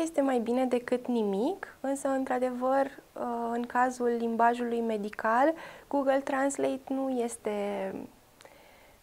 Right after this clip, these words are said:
să zic, nu are o acuratețe atât de, atât de mare.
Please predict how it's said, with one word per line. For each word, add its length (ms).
să 120
zic, 380
nu 120
are 160
o 80
acuratețe 720
atât 220
de, 320
atât 180
de 80
mare. 440